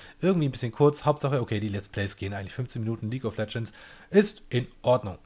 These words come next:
Hier, geiler Kanal, Let's Promo. Yeah, voll die Bitch, ich sag's euch. Okay, wir gucken mal weiter. Warum eigentlich eine Bitch? Ich weiß auch nicht. Ralf ist doch keine Bitch, oder? Ist er eine Bitch? Ich weiß es nicht. Vielleicht bin ich eine.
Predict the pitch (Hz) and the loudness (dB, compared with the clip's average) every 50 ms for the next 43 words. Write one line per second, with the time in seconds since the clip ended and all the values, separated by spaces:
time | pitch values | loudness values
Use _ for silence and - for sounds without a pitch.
0 | - - - 139 170 196 175 139 117 117 117 135 139 139 135 131 135 135 110 120 | -20 -10 -2 4 4 4 4 4 2 0 2 2 2 6 8 10 10 10 8 4
1 | 127 - - - 170 170 147 131 120 139 208 277 277 240 160 120 - - 165 147 | 0 -2 -2 4 4 6 6 6 6 6 10 12 12 12 12 12 8 4 4 4
2 | 123 123 - 139 135 - - 120 107 - - - - - - - - - - - | 4 2 2 0 0 0 0 -6 -6 -6 -6 -6 -8 -12 -14 -14 -14 -16 -16 -14
3 | - - - - - - - 202 208 196 135 151 208 208 220 214 220 208 196 190 | -14 -14 -16 -14 0 6 8 8 10 10 8 8 8 8 6 6 6 6 8 10
4 | 185 180 175 151 160 160 156 135 113 - 101 92 - - - - - 95 92 82 | 10 10 10 10 8 6 6 2 -10 -12 -14 -16 -16 -18 -16 -14 -12 -10 -10 -8
5 | - 90 90 - 90 - - 104 101 85 - - 131 143 - - - - - - | -8 -10 -12 -12 -14 -14 -12 -12 -14 -12 -8 -8 -6 -6 -4 -6 -8 -8 -10 -14
6 | - - - - - 196 202 - - - - 202 - - - - - - - 92 | -12 -12 -12 -12 -12 -14 -14 -14 -16 -14 -14 -14 -14 -12 -14 -18 -16 -16 -16 -16
7 | 92 - - 131 - - - 101 107 135 131 117 - - 110 123 120 147 143 - | -16 -14 -14 -12 -10 -10 -10 -8 -8 -8 -8 -8 -10 -8 -8 -6 -6 -6 -8 -8
8 | - - 208 247 254 247 - 175 - - 139 151 147 - - 151 107 101 101 - | -6 0 2 2 2 2 -2 -4 -2 0 -2 -2 -2 -4 -6 -4 -4 -4 -4 -6
9 | - 92 - - 85 - | -8 -10 -10 -12 -14 -14